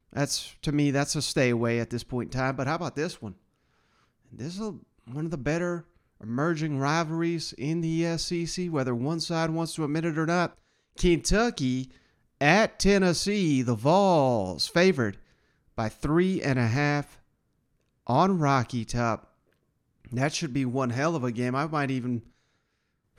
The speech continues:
whew, I might even favor Kentucky with the three and a half because that, you know, this is gonna be another coin toss type game. Now, how about this one? Both sides laughing at this one. Tennessee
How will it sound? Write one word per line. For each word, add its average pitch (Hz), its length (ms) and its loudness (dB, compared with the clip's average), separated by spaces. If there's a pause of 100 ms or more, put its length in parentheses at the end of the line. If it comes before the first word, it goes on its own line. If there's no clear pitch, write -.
(360)
whew, 147 260 -12
I 139 100 -10
might 151 180 -6
even 113 160 -6
favor 131 260 -4
Kentucky 127 540 -4
with 110 160 -6
the 117 80 -6
three 131 260 -2
and 117 80 0
a 113 60 -2
half 143 440 -4 (120)
because 117 240 -6
that, 143 160 -2 (640)
you 113 80 -8
know, 113 40 -2
this 156 200 -4
is 143 80 -4
gonna 120 140 -4
be 117 100 0
another 113 260 -2
coin 135 320 -2
toss 127 380 0
type 117 260 0
game. 139 300 0 (440)
Now, 120 100 -2
how 151 60 4
about 160 220 4
this 190 220 2
one? 104 180 -6 (960)
Both 190 220 4
sides 120 440 2
laughing 135 360 0
at 123 140 -2
this 165 200 -2
one. 113 140 -4
Tennessee 170 880 2